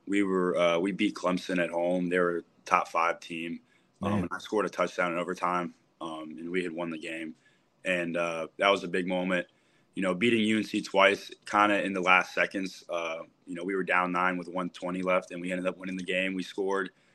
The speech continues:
Speaker 1: you know, kicked an onside kick and then scored again with very little time left on the clock. Um, and then there was one time in twenty twenty-one where, um, you know, I had about, you know, ninety yards receiving and a touchdown, and my brother had a pick six that game, so we both scored,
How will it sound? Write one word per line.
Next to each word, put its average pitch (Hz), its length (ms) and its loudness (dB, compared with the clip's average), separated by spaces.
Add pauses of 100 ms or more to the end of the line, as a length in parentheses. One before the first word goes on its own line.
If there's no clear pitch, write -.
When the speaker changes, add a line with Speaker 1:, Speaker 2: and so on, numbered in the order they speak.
(320)
Speaker 1:
you - 80 -8
know, 87 80 -4
kicked 101 220 -4
an 98 80 2
onside 92 400 0
kick 95 260 0
and 92 100 -4
then 87 220 -6 (180)
scored 101 320 2
again 92 480 0
with 92 220 -8
very 95 260 2
little 92 200 0
time 90 380 0
left 92 200 2
on 98 80 -4
the 92 60 -4
clock. 98 380 4 (580)
Um, 92 420 4
and 104 140 2
then 104 340 6 (300)
there 110 100 10
was 104 140 6
one 107 180 6
time 104 240 8
in 92 80 -2
twenty 104 260 2
twenty-one 95 640 2
where, 92 420 4
um, 85 420 -4 (120)
you 92 100 -4
know, 85 300 -4
I 98 160 6
had 101 160 6
about, 92 380 6 (200)
you 95 100 -2
know, 90 260 2
ninety 107 340 8
yards 107 360 8
receiving 110 360 2
and 110 80 4
a 107 40 4
touchdown, 113 600 4 (320)
and 101 100 -2
my 95 140 4
brother 98 300 4
had 98 140 4
a 92 40 2
pick 95 240 -2
six - 260 -2
that 104 200 6
game, 110 180 4
so 98 140 -4
we 95 80 2
both 92 260 0
scored, 92 420 -2